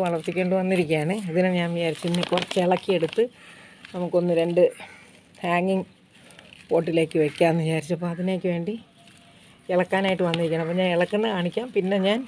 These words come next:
പോട്ടിങ്ങും കാണിക്കാം, ഇത് പോട്ടിൽ വെക്കുന്നതും കാണിക്കാം. അപ്പോൾ നമുക്കിത്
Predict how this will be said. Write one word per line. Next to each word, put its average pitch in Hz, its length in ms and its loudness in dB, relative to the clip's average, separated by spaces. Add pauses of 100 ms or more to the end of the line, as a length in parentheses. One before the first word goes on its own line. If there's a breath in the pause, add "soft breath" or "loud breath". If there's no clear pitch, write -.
(1080 loud breath)
പോട്ടിങ്ങും 190 540 4
കാണിക്കാം, 147 420 -2
ഇത് 180 100 2 (800)
പോട്ടിൽ 196 380 4 (120)
വെക്കുന്നതും 180 460 4
കാണിക്കാം. 151 300 -2
അപ്പോൾ 180 160 -6
നമുക്കിത് 185 280 -4